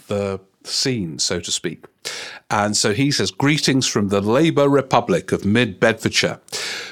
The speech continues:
Who thought that that would be the opening sentence of any email in recent years? He says, "Oh," he said, "I'm going to the event at King's Place with my wife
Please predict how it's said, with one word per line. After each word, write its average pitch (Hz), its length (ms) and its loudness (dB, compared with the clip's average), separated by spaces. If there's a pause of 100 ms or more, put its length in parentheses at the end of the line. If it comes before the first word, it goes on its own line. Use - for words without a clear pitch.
(140)
Who 180 280 6
thought - 600 0 (180)
that 98 200 0
that 120 200 0
would 110 160 -2
be 110 100 0
the 104 120 2
opening 123 340 0
sentence 95 480 -4
of 92 100 -4
any 107 320 -2
email 92 460 -2
in 90 140 -4
recent - 360 -6
years? 92 440 -6 (520)
He 117 120 -10
says, 113 360 -2
"Oh," 135 120 0
he 131 100 2
said, 127 160 0
"I'm 117 120 -2
going 127 200 0
to 120 140 -4
the 107 120 0
event 107 360 0
at 113 80 -6
King's 107 260 -2
Place - 640 0
with 98 100 -4
my 98 160 0
wife 117 400 -2